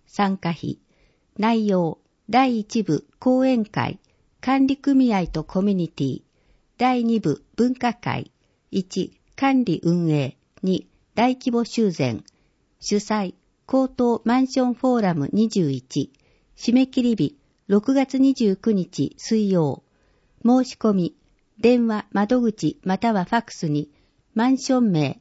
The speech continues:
住所、氏名、電話番号、参加希望の分科会番号、一または二、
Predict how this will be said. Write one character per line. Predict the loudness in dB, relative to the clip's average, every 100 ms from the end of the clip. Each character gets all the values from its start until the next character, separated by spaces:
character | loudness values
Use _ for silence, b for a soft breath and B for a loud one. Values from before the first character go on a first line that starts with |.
| _
住 | -2 0 0
所、 | -4 -4 -6
氏 | -4 0
名、 | 0 0 -2 0
電 | 2 2
話 | 0
番 | 0 0 0
号、 | 0 -2 -4
参 | -4 -2 0
加 | -2 -2
希 | -2
望 | 0 0
の | 0 0
分 | 0 0
科 | 0 -2
会 | -2 -2
番 | 0 0 0
号、 | -2 -4 -4 -12 _ _ _ -6
一 | -4 -4 -4
ま | -4 -2
た | -2
は | -2 -2
二、 | -2 -2